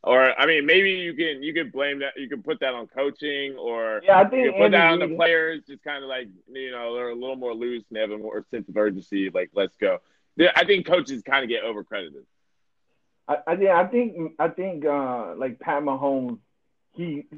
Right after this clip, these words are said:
Speaker 2: shook off some of that nervousness. In second half, he played a little bit better.
Speaker 1: Yeah, I mean, he, I mean, I like the way he played too. I mean, I, I, I keep trying to find reasons to pick at him to be like,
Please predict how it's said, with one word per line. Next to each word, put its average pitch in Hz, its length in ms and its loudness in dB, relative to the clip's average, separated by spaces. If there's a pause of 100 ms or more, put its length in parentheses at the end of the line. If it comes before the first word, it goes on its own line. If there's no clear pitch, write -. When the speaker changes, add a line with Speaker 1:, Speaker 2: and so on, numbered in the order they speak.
(140)
Speaker 2:
shook 156 200 -2
off 131 300 0
some 143 180 -4
of 135 60 -2
that 123 160 -4
nervousness. 120 640 -6 (200)
In 117 200 -10
second 151 240 -6
half, 139 220 -2
he 117 80 -8
played 131 220 -4
a 113 40 -6
little 131 160 -2
bit 101 160 -8
better. 98 300 -12 (680)
Speaker 1:
Yeah, 170 360 4
I 131 40 -8
mean, 160 220 -2
he, 196 420 -6
I 135 60 -12
mean, 143 200 -2
I 123 120 -2
like 175 220 -2
the 143 60 -8
way 135 180 -4
he 127 80 -10
played 107 300 -12
too. 120 180 -6
I 95 80 -12
mean, 98 180 -14 (320)
I, 147 340 0 (120)
I, 160 60 0
I 160 120 -2
keep 208 220 -10
trying 185 180 -2
to 139 80 -10
find 151 280 0
reasons 117 400 -4
to 104 80 -14
pick - 280 -8
at 101 180 -4
him 101 180 -10
to 98 60 -14
be 101 140 -8
like, 98 220 -6